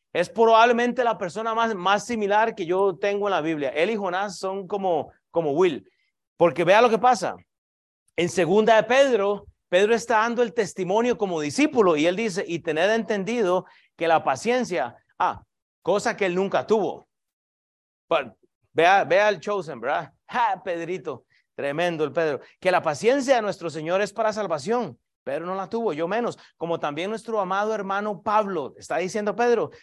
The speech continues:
"según la sabiduría que le ha sido dada." Hermanos, la sabiduría que le fue dada a Pablo fue para testimonio. Y, y eso es lo que usted tiene que hacer. Os escrito, os ha escrito, oiga, casi en todas sus epístolas,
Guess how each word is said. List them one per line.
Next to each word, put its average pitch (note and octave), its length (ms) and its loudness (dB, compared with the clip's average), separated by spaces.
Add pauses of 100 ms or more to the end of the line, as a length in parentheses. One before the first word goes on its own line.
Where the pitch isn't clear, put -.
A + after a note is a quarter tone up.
"según D#3+ 300 -6
la G#3+ 80 -2
sabiduría G#3 600 -4
que G#3+ 100 -12
le D#3+ 120 -6
ha F3+ 80 -6
sido G#3+ 320 -8
dada." F#3+ 480 0
Hermanos, D#3 420 -8 (540)
la D3+ 180 0
sabiduría D#3 600 -2
que A3+ 80 -6
le F#3 80 -6
fue F#3 180 -6
dada G#3 420 -2
a D3 140 -8
Pablo F3 300 -4
fue E3+ 180 -8
para F3 300 -6
testimonio. C#3+ 840 -10 (340)
Y, C3+ 140 -2 (100)
y C#3 100 0
eso C#3+ 160 -2
es - 20 -4
lo F3+ 60 -4
que C#3 80 -14
usted E3+ 120 -12
tiene F3+ 160 -6
que E3 80 -6
hacer. E3 320 0 (180)
Os C#3 200 -2
escrito, D3 520 -6 (120)
os C#3+ 180 0
ha D#3 120 2
escrito, E3 540 -8 (120)
oiga, C3+ 320 -4 (260)
casi D3+ 300 -6
en F3+ 80 -6
todas F#3+ 260 2
sus D#3+ 140 -12
epístolas, G3+ 720 -6